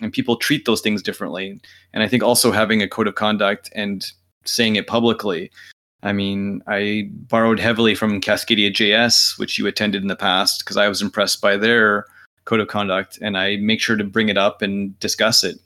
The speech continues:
And I think that helps, uh, the community know where you, where you stand, and that helps with the, how people treat each other, I think.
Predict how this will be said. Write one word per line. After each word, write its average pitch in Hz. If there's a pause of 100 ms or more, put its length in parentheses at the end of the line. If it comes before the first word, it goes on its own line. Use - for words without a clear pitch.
(120)
And 101
I 104
think 120
that 113
helps, -
uh, 98
the 104
community 110
know 107
where 107
you, 101
where 113
you 98
stand, 107 (840)
and 107
that 104
helps - (400)
with 104
the, -
how 98
people 101 (300)
treat 123
each 113
other, 95
I 92
think. -